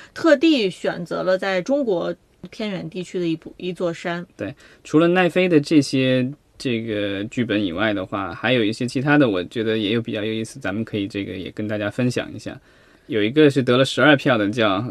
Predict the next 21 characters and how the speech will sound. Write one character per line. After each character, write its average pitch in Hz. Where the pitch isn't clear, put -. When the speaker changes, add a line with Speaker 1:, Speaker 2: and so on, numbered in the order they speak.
Speaker 2:
这 123
个 113
片 160
名 123
特 143
别 117
有 87
意 113
思， 120
叫 135
《奶 104
奶 143
要 175
去 151
死》。 -
<laughs> -
Speaker 1:
对， 220
其 339
实 349
这 330
个 285